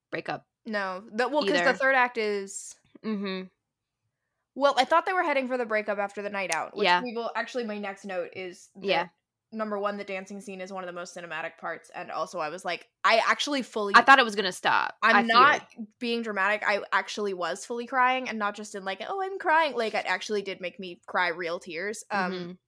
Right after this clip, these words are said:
Speaker 2: when she started dancing
Speaker 1: Mm-hmm.
Speaker 2: and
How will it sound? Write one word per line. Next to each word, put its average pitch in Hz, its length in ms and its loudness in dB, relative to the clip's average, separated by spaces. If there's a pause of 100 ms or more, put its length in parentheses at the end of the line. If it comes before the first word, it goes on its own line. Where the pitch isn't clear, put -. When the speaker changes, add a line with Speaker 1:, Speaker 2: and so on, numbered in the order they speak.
(120)
Speaker 2:
when 190 440 -6 (120)
she 185 640 -10 (300)
started 180 420 -6 (200)
dancing 240 460 -6 (1040)
Speaker 1:
Mm-hmm. 196 340 -6 (320)
Speaker 2:
and 202 280 -4